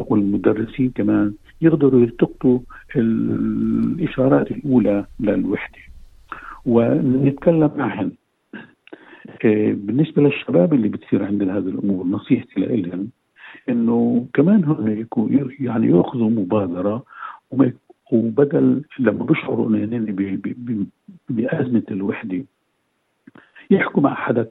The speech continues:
كبير، يحكوا مع صديق، يحكوا مع أخ، يحكوا مع مدرس، يحكوا مع والدين، يحكوا مع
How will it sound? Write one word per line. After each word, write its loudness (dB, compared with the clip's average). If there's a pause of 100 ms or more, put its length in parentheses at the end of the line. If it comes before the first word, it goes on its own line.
(320)
كبير، -2 (560)
يحكوا -2
مع 0 (120)
صديق، -2
يحكوا -10
مع -6 (120)
أخ، -10
يحكوا -12
مع -6
مدرس، 0
يحكوا -8
مع -6
والدين، 0 (560)
يحكوا -2
مع -4